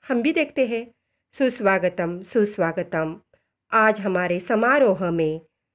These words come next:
फलाने फलाने आ गए हैं, इनका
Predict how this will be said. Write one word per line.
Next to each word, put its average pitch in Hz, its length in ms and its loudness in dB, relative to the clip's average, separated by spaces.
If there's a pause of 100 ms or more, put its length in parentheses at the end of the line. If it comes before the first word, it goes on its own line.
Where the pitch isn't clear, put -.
(560)
फलाने 190 360 2
फलाने 165 600 -2 (480)
आ 208 120 0
गए 247 280 4
हैं, 180 420 -6 (360)
इनका 202 540 2